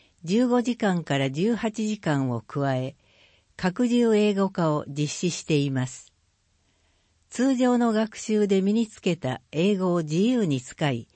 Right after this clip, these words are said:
表現力を伸ばす取り組みを行っています。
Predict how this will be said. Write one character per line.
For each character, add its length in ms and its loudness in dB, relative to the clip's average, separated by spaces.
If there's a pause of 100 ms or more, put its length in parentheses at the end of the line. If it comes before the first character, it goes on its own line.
(560)
表 380 4
現 100 2
力 300 0
を 100 0
伸 140 0
ば 160 -2
す 280 -10 (120)
取 220 -2
り 40 -6
組 260 0
み 80 2
を 140 -2
行 140 -4
っ 200 -2
て 220 -6
い 140 0
ま 160 -2
す。 260 -20